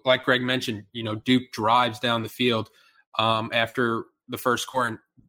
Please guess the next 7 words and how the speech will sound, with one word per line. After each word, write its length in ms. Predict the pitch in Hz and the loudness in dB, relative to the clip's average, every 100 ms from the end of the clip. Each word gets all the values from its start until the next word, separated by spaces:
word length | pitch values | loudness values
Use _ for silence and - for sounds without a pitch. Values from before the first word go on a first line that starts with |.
| _ _ _ _ _ | _ _ _ _ _
that's 300 | 127 139 151 151 | 0 0 0 2
usually, 580 | 143 131 139 131 123 _ _ - | 2 2 0 0 -4 _ _ -8
like, 160 | 113 | -4
where 280 | 135 127 127 | 2 4 4
a 60 | 113 | 2
game 300 | 120 117 117 | 0 -2 -2
can 400 | - 117 110 | -4 -6 -6